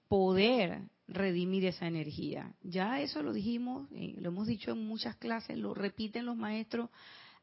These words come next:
hasta la saciedad, pero lo cierto es que hay que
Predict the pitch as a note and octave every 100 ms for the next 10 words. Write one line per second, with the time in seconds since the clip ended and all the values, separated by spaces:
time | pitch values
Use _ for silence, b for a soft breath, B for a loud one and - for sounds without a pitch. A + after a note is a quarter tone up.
0 | _ G#3+ F#3+ G#3+ G3 F#3+ F#3+ - G3+ F#3+
1 | E3+ b b _ - G3 G3 F#3 E3+ -
2 | A3 A3+ A#3 - C4+ G3+ F#3+ - - -
3 | b b b _ _ _ _ A#3 A3 A#3+
4 | C#4+ - _ _ - G#3+ G#3 G3 G#3 G#3+